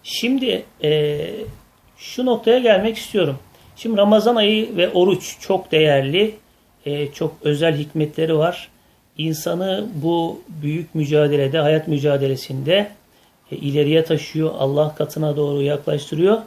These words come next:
Şimdi bir de yani, e, Ramazan öncesinde meşgul olduğumuz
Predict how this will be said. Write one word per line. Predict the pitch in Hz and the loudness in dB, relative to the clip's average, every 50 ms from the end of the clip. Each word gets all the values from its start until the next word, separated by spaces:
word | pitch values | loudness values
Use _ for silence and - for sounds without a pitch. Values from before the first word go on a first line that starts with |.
| - - - - _ _ - | -10 -20 -20 -20 _ _ -18
Şimdi | - - - - 196 226 240 220 - | -14 -10 -8 -4 -4 -4 -2 -2 -2
bir | 262 269 220 | -2 0 4
de | 233 214 190 202 - - - _ _ _ _ _ _ _ - | 6 6 6 4 2 -6 -16 _ _ _ _ _ _ _ -6
yani, | 143 156 180 208 226 226 214 196 | -2 0 2 2 2 2 2 2
e, | 180 - - - 160 151 147 | 0 -2 -2 -2 -2 0 2
Ramazan | 170 180 202 208 208 202 220 247 254 | 2 2 2 2 2 2 2 0 0
öncesinde | 247 220 185 185 185 185 190 190 190 - 208 196 190 196 226 226 | 0 0 0 0 0 0 0 -2 -2 -2 -4 -4 -2 0 2 2
meşgul | 190 180 180 156 - - 220 226 226 | 2 2 0 -2 -2 -2 -2 0 2
olduğumuz | 208 190 180 165 160 160 156 156 160 165 143 - - - | 4 4 4 4 2 2 2 2 0 -2 -4 -4 -8 -12